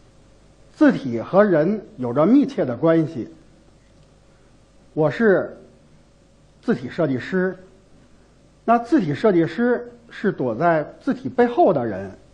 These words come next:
那制作一套，设计制作一套字库是非常繁重的任务。一套常用的简体字，六千七百六十三个字。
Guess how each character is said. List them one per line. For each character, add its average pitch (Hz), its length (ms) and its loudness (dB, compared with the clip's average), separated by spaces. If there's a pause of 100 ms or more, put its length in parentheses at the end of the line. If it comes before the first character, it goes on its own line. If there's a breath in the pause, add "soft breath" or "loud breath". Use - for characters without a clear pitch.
(100)
那 208 120 8 (160)
制 285 180 2
作 233 160 8
一 180 140 4
套， 202 500 2
设 285 300 6
计 180 180 4
制 220 200 2
作 202 160 6
一 156 100 4
套 190 200 4
字 185 160 0
库 - 480 0 (120)
是 - 200 -6
非 220 260 0
常 175 320 2 (340)
繁 156 360 0
重 214 160 4
的 151 100 2
任 156 260 4
务。 117 220 -4 (100)
一 247 140 -2
套 262 260 2
常 170 300 4
用 262 240 8
的 151 220 2
简 185 280 2
体 180 140 0
字， 135 300 0 (960 soft breath)
六 226 180 8
千 208 240 6
七 - 160 -4
百 170 160 4
六 160 140 2
十 147 100 0
三 226 240 6
个 151 140 4
字。 120 260 -4